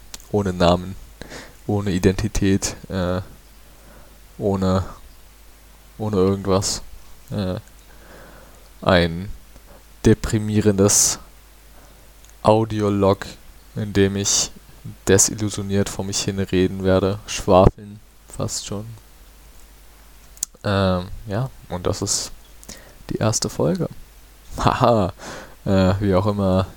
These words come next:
du auf meinen Podcast gestoßen bist, wird mir für immer ein Rätsel bleiben, aber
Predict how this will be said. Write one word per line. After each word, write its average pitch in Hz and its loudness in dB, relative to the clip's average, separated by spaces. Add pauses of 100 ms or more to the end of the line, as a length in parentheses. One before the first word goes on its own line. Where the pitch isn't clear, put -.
(100)
du 95 -4 (280)
auf 92 0
meinen 87 -2
Podcast - -2
gestoßen 98 -6
bist, - -6 (500)
wird 92 -2
mir 92 -2
für - -2
immer 95 2
ein 92 2
Rätsel 101 2
bleiben, 95 -2 (180)
aber 92 2